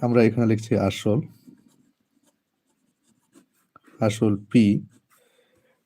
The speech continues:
পি দিয়েছে আমাদের কত? আহ, পাঁচশো টাকা দিয়েছে। তাহলে এখানে লিখে নিচ্ছি পাঁচশো টাকা। তারপরে দিয়েছে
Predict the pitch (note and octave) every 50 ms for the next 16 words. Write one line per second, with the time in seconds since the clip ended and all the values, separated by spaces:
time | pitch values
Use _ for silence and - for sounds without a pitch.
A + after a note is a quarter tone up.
0 | _ - C3 B2 A#2+ A#2 B2 A#2 A2+ A2 A2+ - A2+ A2 A2 A2 G#2+ G#2+ - G#2+
1 | G2+ - D#3+ A3+ - - _ _ - - - _ _ _ _ _ _ _ _ -
2 | - A#2 A2 G#2 G#2 G#2 - - C3 B2 A#2+ - - B2+ A2+ A2 G2 G2+ G2 F#2+
3 | F#2 F#2+ - - - G#2+ G2+ - - _ _ _ _ _ _ _ - - G#2+ G#2
4 | G#2 G#2 G#2 A#2 A2 G#2+ G#2+ G#2 G#2 G#2+ G#2+ G#2 G2+ - - - G3+ - - -
5 | G2+ G2+ G3 - - - - G#3 G#3+ A#3+ - - - _ _ _ _ _ _ _
6 | _ _ _ - F#2+ F2+ E2+ - _ _ _ _ _ _ _ _ _ _ _ _
7 | _ _ _ _ _ _ _ _ _ _ _ _ _ _ _ _ _ _ _ _
8 | _ _ _ _ _ _ _ _ _ _ _ _ _ _ - _ _ _ _ -
9 | B2 A2+ A2 A2+ C3 C3+ C3 B2+ C3+ C3+ C3 B2+ - C#3 C#3 E3